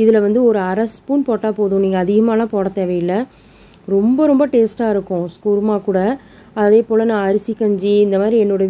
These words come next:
வீடியோஸ்ல நான் இங்க நிறைய வந்து பார்த்திருப்பீங்க. இந்த கறி மசால், கரம் மசாலா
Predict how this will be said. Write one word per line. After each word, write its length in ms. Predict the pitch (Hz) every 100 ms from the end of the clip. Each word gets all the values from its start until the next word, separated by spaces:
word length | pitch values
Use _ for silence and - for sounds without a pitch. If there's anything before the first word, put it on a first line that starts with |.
| 214
வீடியோஸ்ல 580 | 247 262 240 - 233 233
நான் 120 | 202
இங்க 140 | 196 190
நிறைய 560 | 185 202 226 247 277 254 214
வந்து 200 | 208 214
பார்த்திருப்பீங்க. 520 | 208 196 196 190 185 214 254 - - - 220
இந்த 320 | 240 269 277 247
கறி 180 | 220 233
மசால், 300 | 240 226 202 196
கரம் 220 | 202 220
மசாலா 320 | 220 220 196